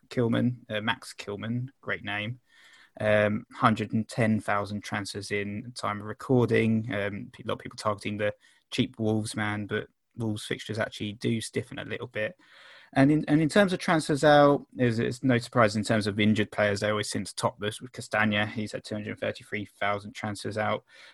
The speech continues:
Uh, but a lot, lot of defenders there. Saiss didn't play, Mitchell didn't play, but we've also got the Liverpool guys, Trent, Alexander-Arnold with hundred thousand transfers out. Um, and Robbo's also being sold quite heavily with forty-seven thousand transfers out. Do you, do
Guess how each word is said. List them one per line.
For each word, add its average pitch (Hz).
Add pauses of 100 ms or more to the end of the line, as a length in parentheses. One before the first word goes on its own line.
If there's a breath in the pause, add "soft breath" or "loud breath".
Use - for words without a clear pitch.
(100)
Uh, 143
but 160
a 160
lot, -
lot 170
of 143
defenders 127
there. 120
Saiss 117
didn't 110
play, 110
Mitchell 120
didn't 110
play, 117
but 117
we've 151
also 185
got -
the 156
Liverpool 170
guys, 113
Trent, 131 (420 soft breath)
Alexander-Arnold 120
with 110
hundred 120
thousand 113
transfers 110
out. 110 (340 soft breath)
Um, 117
and 120
Robbo's 113
also 117
being 104
sold 107
quite -
heavily 107
with 107
forty-seven 117
thousand 107
transfers 110
out. 110
Do 143
you, 135
do -